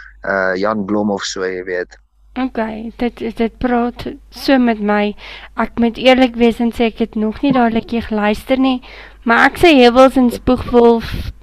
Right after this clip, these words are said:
Speaker 2: Jeremy Loops,
Speaker 1: Definitely.
Speaker 2: tipe meisie van Suid-Afrikaanse
Speaker 1: Yes.
Speaker 2: sangers. So well done
Speaker 1: Yes.
Speaker 2: is vir daai ene. Spoegwolf se Lelie Blou is definitief vir my
Speaker 1: Lelie
Speaker 2: hulle
Speaker 1: Blou.
Speaker 2: gunsteling.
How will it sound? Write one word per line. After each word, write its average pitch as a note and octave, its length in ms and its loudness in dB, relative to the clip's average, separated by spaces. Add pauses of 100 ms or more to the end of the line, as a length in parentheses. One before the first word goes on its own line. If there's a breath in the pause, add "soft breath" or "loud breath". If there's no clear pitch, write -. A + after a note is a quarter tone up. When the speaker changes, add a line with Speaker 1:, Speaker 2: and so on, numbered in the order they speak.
(240)
Speaker 2:
Jeremy A#3+ 380 4
Loops, A3 320 0
Speaker 1:
Definitely. D#3 300 -4
Speaker 2:
tipe A3+ 140 2
meisie G#3 560 -2 (180)
van A3 220 2
Suid-Afrikaanse G#3+ 800 0
Speaker 1:
Yes. - 140 -8
Speaker 2:
sangers. F#3+ 500 -6 (520 loud breath)
So A#3+ 240 2
well A3+ 320 4
done A#3+ 280 4
Speaker 1:
Yes. B3 100 -2
Speaker 2:
is - 60 -10
vir G#3 100 -8
daai G#3+ 240 6
ene. C4+ 640 2
Spoegwolf C#4+ 640 2
se A#3 420 4 (380 loud breath)
Lelie A#3 340 4
Blou G#3+ 460 4
is G#3+ 300 0
definitief G#3+ 560 0 (460)
vir A3+ 80 -2
my G3 200 -2
Speaker 1:
Lelie F#3+ 220 -4 (360)
Speaker 2:
hulle G3 120 -4
Speaker 1:
Blou. G#3+ 220 0
Speaker 2:
gunsteling. A3+ 500 0